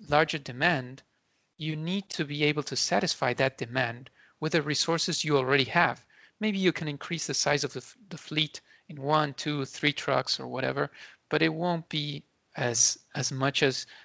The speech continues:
the spike in the demand. So many countries, uh, many companies in these areas are desperate to find solutions that will help them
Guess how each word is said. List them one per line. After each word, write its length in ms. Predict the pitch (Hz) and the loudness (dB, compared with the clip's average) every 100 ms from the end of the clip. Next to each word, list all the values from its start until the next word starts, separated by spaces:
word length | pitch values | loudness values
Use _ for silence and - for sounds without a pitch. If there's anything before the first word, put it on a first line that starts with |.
| _ - | _ -8
the 100 | 131 | -4
spike 500 | - - 135 135 - | -2 2 2 2 -4
in 340 | 165 127 123 | -8 -8 -4
the 100 | 123 | -2
demand. 540 | 117 123 120 113 120 - _ _ _ _ | -2 -2 -4 -4 -10 -20 _ _ _ _
So 380 | - - 139 135 - _ _ _ _ _ - | 2 4 4 0 -8 _ _ _ _ _ -12
many 460 | 147 180 208 202 | -6 2 4 4
countries, 720 | 175 - 156 - 143 123 - - 254 | 2 2 2 0 -4 -4 -6 -8 -4
uh, 120 | 135 | -2
many 260 | 143 180 185 | 2 0 2
companies 760 | - 156 147 120 113 110 - _ _ | 2 2 0 -8 -8 -12 -12 _ _
in 360 | 170 180 165 143 | -4 -2 -4 -6
these 340 | 143 151 - | -4 -4 -2
areas 640 | 202 131 117 113 113 - - _ _ _ _ | 0 0 0 -6 -4 -6 -6 _ _ _ _
are 160 | 147 143 | 2 4
desperate 680 | 139 156 - - 151 143 - | 4 4 2 0 2 2 -2
to 100 | 139 | -8
find 500 | - 135 127 123 131 _ _ | -4 -6 -4 -6 -14 _ _
solutions 880 | - - 131 131 123 - 123 123 - - | -2 0 0 0 -2 -2 -4 -8 -10 -4
that 140 | 131 123 | -4 0
will 180 | 127 | -4
help 320 | 120 139 135 - | 0 0 -2 -2
them 260 | 139 131 | -6 -6